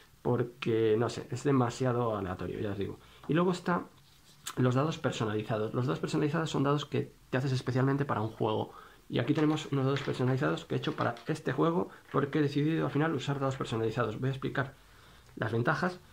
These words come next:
Es que los haces a tu gusto, los haces como quieras para el juego en concreto y, y eso hace que sean ya muy temáticos. Eso es una de las grandes ventajas, que les haces como quieres y que ya son temáticos de ese juego.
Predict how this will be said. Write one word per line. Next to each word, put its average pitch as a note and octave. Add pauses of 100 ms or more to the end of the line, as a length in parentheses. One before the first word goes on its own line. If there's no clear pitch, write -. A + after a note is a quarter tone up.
(260)
Es C#3
que D3+
los C#3
haces C#3+
a B2+
tu A#2+
gusto, C3
los B2
haces D#3
como A#2+
quieras D3
para -
el -
juego C#3+
en A#2
concreto C#3 (800)
y, D3
y D3
eso D3
hace -
que B2+
sean C#3+
ya D#3
muy C#3
temáticos. -
Eso D#3
es -
una C3+
de C3
las B2 (200)
grandes B2
ventajas, G#2+
que B2
les A#2
haces C3
como B2+
quieres F#3+
y B2+
que C3+
ya C#3
son D3+
temáticos C#3
de A#2+
ese A#2+
juego. G2